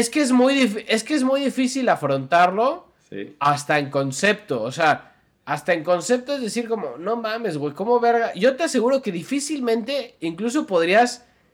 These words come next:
Speaker 1: propo-, pensarle en proponer eso. Ya olvídate de hacerlo, güey.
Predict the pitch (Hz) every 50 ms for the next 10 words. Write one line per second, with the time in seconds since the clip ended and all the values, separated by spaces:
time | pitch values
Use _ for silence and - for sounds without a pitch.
0 | _ _ - - 160 170 165 139 - 160 160 - - _ _ - _ _ _ _
1 | _ _ _ _ - 170 165 170 156 - 220 226 254 269 277 294 294 269 233 -
2 | 180 160 156 147 139 151 147 147 175 208 208 202 202 190 - - 120 101 90 -
3 | 117 127 175 226 262 269 285 294 277 269 269 - 156 139 123 - - 180 196 175
4 | 135 120 107 90 82 87 90 90